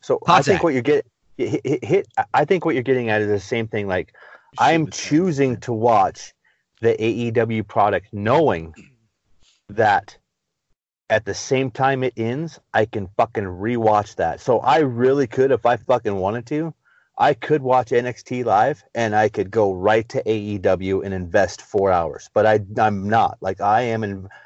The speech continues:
Speaker 1: I'm invested in A E W just like I was invested in W W E doing the Attitude Era because they've got more proof. Um, uh,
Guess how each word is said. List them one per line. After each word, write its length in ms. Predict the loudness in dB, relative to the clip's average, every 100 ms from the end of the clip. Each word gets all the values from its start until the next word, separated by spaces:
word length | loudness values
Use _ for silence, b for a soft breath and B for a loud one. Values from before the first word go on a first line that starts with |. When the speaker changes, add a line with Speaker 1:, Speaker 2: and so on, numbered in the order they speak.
| B B
Speaker 1:
I'm 180 | 2 2
invested 600 | 0 2 2 0 -2 -2
in 140 | -2 0
A 120 | 0
E 160 | 0 0
W 340 | 0 0 -4
just 260 | -4 -4 -2
like 160 | -2 2
I 120 | 2
was 120 | 2
invested 600 | 0 -4 0 -2 -2 -8
in 180 | -6 -6
W 340 | -2 0 0 -2
W 280 | -2 -2 -6
E 160 | -6
doing 200 | -6 -4
the 60 | -2
Attitude 380 | -4 -4 -8 -8
Era 280 | -8 -8 -14 b b b
because 460 | -4 2 2 0 -6 _ B B -2
they've 140 | 0
got 200 | 2 0
more 260 | 2 2 2
proof. 420 | 0 -2 -2 -6 _ _ _ _ _ _ _ _ -2
Um, 480 | 0 0 -4 -10 -18 _ _ _ _ _ _ _ _
uh, 420 | -6 -6 -6 -8